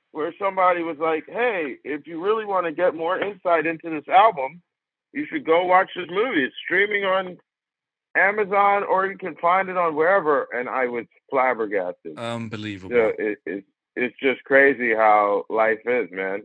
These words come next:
Speaker 1: It was, like, this long road with, um, some very personal turns in it. Like, for a while, me and the person who gave me the movie didn't even, like, talk.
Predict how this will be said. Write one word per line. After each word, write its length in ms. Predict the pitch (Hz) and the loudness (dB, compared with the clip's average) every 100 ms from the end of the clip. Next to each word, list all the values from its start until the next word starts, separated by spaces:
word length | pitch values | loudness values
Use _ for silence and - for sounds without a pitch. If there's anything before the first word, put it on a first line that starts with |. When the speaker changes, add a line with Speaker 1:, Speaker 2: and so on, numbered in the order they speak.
| - | -8
Speaker 1:
It 80 | 98 | -6
was, 140 | 98 98 | -6 -2
like, 300 | 98 92 - _ _ _ _ _ _ _ _ _ _ _ _ - | -2 -2 -6 _ _ _ _ _ _ _ _ _ _ _ _ -8
this 160 | 101 - | -8 -4
long 720 | 101 110 120 117 117 110 85 | 4 6 6 4 0 -6 -6
road 460 | 98 110 113 110 95 | 2 4 4 4 0
with, 220 | 92 71 | -4 -6
um, 320 | 85 87 87 - | -4 -4 -8 -16
some 140 | 85 | -6
very 320 | 98 113 117 | 2 4 4
personal 540 | - 123 123 - 110 95 | 2 4 4 2 -4 -4
turns 400 | 110 113 117 107 | -2 -2 -2 -2
in 60 | |
it. 180 | 110 98 | -4 -2
Like, 200 | 90 - - _ _ _ _ | -4 -6 -10 _ _ _ _
for 80 | - | -4
a 40 | 101 | 4
while, 320 | 117 131 120 | 8 8 6
me 180 | 110 123 | 0 -8
and 100 | 110 | -6
the 40 | |
person 340 | - 117 - | -4 -4 -6
who 60 | 95 | -12
gave 320 | 80 101 110 | -6 -4 -4
me 140 | 110 104 | -6 -10
the 140 | 90 | -10
movie 440 | 87 107 117 127 | -8 -8 -6 -8
didn't 300 | 107 104 117 | -6 -6 -4
even, 240 | 110 104 98 | -4 -4 -4
like, 240 | 90 85 _ _ | -6 -6 _ _
talk. 320 | 101 110 143 | 0 2 0